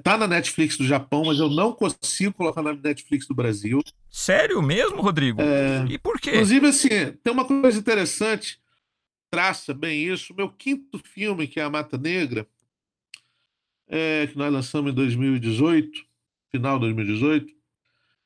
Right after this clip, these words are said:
Speaker 1: ele foi o meu primeiro filme que eu consegui um edital.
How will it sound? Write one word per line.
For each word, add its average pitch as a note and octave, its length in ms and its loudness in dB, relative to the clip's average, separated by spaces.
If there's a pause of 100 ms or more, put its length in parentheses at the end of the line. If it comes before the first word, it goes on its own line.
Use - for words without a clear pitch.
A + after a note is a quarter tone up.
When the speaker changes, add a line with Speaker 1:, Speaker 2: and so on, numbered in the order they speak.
(160)
Speaker 1:
ele F#3 920 2
foi F#3+ 100 0
o F#3 40 -2
meu F#3+ 120 -2
primeiro G#3 360 2
filme G3+ 220 -4
que G3+ 60 -2
eu F#3+ 60 -2
consegui F#3+ 260 -2
um F#3+ 80 2
edital. D#3+ 800 0